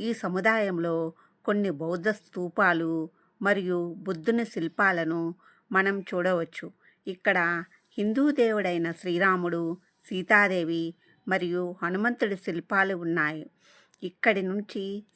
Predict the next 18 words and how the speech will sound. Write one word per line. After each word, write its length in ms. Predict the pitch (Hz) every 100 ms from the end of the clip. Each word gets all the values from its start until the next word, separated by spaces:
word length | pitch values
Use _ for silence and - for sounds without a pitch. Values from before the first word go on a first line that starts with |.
| -
సీతను 640 | 220 262 277 226 196 196 254
ఒక 160 | 202
కోటలో 580 | 196 - 190 190 226 214
బంధించిన 840 | 170 175 170 175 170 180 165 160 180 - - - -
ఇస్తిపుర 640 | 202 - 302 294 262 196 180
పర్వతాన్ని 580 | 185 170 185 208 202 185
కూడా 460 | 165 185 196 320 381 - - - -
మనం 240 | 208 208
స్పష్టంగా 720 | 208 - 180 - 208 196 202
చూడవచ్చు. 720 | 208 190 175 170 170 - 160 - - - - -
శ్రీలంకలోని 1120 | - 220 277 311 320 262 226 180 175 180 185 -
రామాయణ 500 | 175 165 208 247 233
ప్రదేశాలుగా 720 | 214 165 190 185 170 165 185
పరిగణింపబడుతున్నాయి 1120 | 240 190 175 190 180 175 165 160 - 175 160 156
ఇవన్నీ. 380 | 160 156 160 - - - _
ఈ 120 | 226 254
బౌద్ధ 400 | 175 175 208 262
దేవాలయాన్ని 1080 | 254 220 202 185 175 165 160 160 170 170